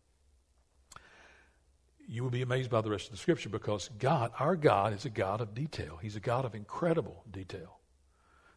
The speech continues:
Uh, if you don't believe that, of course, they're all brown in your yard now, but go pick up a leaf <clears throat> off the tree, off of a maple tree, or off of something that turns orange or yellow and brown, and you will see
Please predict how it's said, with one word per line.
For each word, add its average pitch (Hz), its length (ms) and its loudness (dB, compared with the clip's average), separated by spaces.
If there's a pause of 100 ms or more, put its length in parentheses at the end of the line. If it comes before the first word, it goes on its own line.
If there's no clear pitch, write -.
Uh, 101 400 -6
if - 60 -16
you 123 80 -8
don't 120 120 -6
believe 127 260 2
that, 139 320 2 (260)
of - 60 -20
course, 110 200 -8
they're 113 140 -4
all 117 140 2
brown 117 360 0
in 104 120 -8
your 104 120 -8
yard 104 280 -2
now, 117 140 -2
but 107 160 -12
go 127 100 -2
pick 165 180 -6
up 165 120 2
a 113 40 -6
leaf 110 400 -6 (280)
<clears throat> - 1040 -14
off 110 180 -2
the 110 60 -12
tree, 107 200 -6
off 104 180 -4
of 110 100 -6
a 113 40 -10
maple 110 280 -6
tree, 120 300 -10
or 110 120 -4
off 110 120 -4
of 98 80 -18 (640)
something 120 300 -2
that 117 100 -6
turns 113 280 -4
orange 113 300 -4
or 113 40 -8
yellow 107 280 0
and 101 100 -6
brown, 110 260 -2
and 98 80 -12
you 120 80 -6
will 135 80 -6
see 143 420 -6